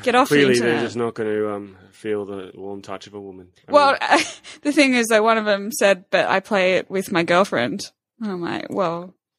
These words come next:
Speaker 2: That's, that's a weird role-playing
Speaker 1: <laughs>
Speaker 2: game. That's
Speaker 1: What
Speaker 2: like
Speaker 1: happens behind closed doors is fine.
Speaker 2: Yeah,
Speaker 1: Uh,
Speaker 2: you
Speaker 1: do
Speaker 2: know,
Speaker 1: what
Speaker 2: that's,
Speaker 1: you
Speaker 2: that's
Speaker 1: want.
Speaker 2: a bit strange, but we, we
Speaker 1: Put
Speaker 2: won't
Speaker 1: your
Speaker 2: judge.
Speaker 1: Pikachu in her. Give us another word.
Speaker 2: In her
Speaker 1: See, I, I need to know
Speaker 2: what,
Speaker 1: some of the
Speaker 2: what,
Speaker 1: names.
Speaker 2: Bulbasaur?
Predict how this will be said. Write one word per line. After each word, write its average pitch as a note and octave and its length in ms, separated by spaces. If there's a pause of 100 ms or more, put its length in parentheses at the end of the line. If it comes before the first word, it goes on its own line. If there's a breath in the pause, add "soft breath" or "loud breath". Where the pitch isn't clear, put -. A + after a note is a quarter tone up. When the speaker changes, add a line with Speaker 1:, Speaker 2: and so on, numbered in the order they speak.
(420)
Speaker 2:
That's, - 420
that's A2 280
a D#3+ 60
weird G#2+ 360
role-playing F#2 680
Speaker 1:
<laughs> - 20
Speaker 2:
game. A3+ 280
That's D4 280
Speaker 1:
What C4+ 800
Speaker 2:
like F4 140
Speaker 1:
happens G4 460
behind C4+ 400
closed B3 360
doors A3 340
is A3+ 240
fine. B3+ 220
Speaker 2:
Yeah, - 60 (280)
Speaker 1:
Uh, F#3 40
Speaker 2:
you F#3+ 100
Speaker 1:
do B3+ 80
Speaker 2:
know, B3+ 60
Speaker 1:
what - 60
Speaker 2:
that's, - 140
Speaker 1:
you G#3 60
Speaker 2:
that's A2+ 140
Speaker 1:
want. A#2+ 100
Speaker 2:
a F#2 60
bit - 80
strange, A2 520
but - 260 (100)
we, G#2 140
we A#2+ 240
Speaker 1:
Put E3+ 60
Speaker 2:
won't F#3+ 140
Speaker 1:
your D#4+ 80
Speaker 2:
judge. B3+ 160
Speaker 1:
Pikachu C4+ 560
in B3 80
her. A#3+ 540 (240)
Give B3 120
us B3 120
another G#3+ 260
word. G3+ 360 (680)
Speaker 2:
In C3 120
her A#2+ 420
Speaker 1:
See, G4 140
I, G#3 320
I G4 40
need G4+ 220
to A4+ 140
know D4 80
Speaker 2:
what, D4+ 80
Speaker 1:
some D4 240
of C4+ 60
the A#3+ 80
Speaker 2:
what, G#3+ 60
Speaker 1:
names. G#3 300
Speaker 2:
Bulbasaur? A#2 680